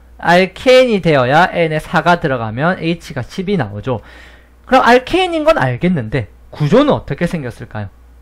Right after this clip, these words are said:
당연히 여러분들은 이렇게 탄소가 줄줄이 연결되어 있는 형태라 생각하기 쉽지만 이런 형태 말고도 이렇게 가지가 나 있는 경우도 역시 씨포에이치 십이라는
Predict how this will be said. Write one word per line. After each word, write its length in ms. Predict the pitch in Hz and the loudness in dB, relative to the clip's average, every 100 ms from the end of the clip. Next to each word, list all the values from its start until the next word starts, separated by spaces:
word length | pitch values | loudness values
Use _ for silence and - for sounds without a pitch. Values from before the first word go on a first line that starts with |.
| _ _ _ _ _ _ - | _ _ _ _ _ _ -4
당연히 380 | 175 196 269 285 | 2 4 4 6
여러분들은 680 | 262 262 247 240 233 240 208 | 6 6 4 2 2 4 2
이렇게 400 | 196 - 135 - - | 0 0 -6 -8 -14
탄소가 520 | - 233 240 226 233 | -2 -2 0 2 2
줄줄이 640 | - 165 165 170 269 127 120 | 0 -2 -2 0 0 -2 -2
연결되어 500 | 147 196 214 190 160 | -2 2 2 2 0
있는 220 | 156 160 | -2 -2
형태라 360 | 170 190 175 139 | -2 -2 -2 -4
생각하기 500 | - 185 202 156 151 | -4 -4 -4 -4 -6
쉽지만 840 | - - - 185 185 143 135 226 - - - - | -12 -20 -8 0 2 2 2 -2 -4 -18 -20 -12
이런 260 | 202 277 285 | 0 4 4
형태 280 | 262 262 269 | 2 2 2
말고도 560 | 123 117 117 156 202 - - - | 2 -2 -4 0 0 -2 -20 -8
이렇게 360 | 175 180 - - - - | -4 -4 -6 -12 -16 -8
가지가 640 | 156 156 190 214 254 262 254 | 0 4 4 2 4 6 6
나 200 | 175 147 | 4 2
있는 380 | 156 160 165 160 | 0 -2 -4 -4
경우도 540 | 123 127 135 180 233 | -6 -6 0 2 4
역시 480 | 135 - 220 277 277 _ _ - _ - | 2 -2 -4 -4 -6 _ _ -20 _ -20
씨포에이치 920 | - 170 - 214 262 254 156 151 - | -8 -8 0 4 4 4 -2 -4 -8
십이라는 800 | - - 139 139 110 120 196 240 | -10 -8 -4 -4 -4 -2 -2 -2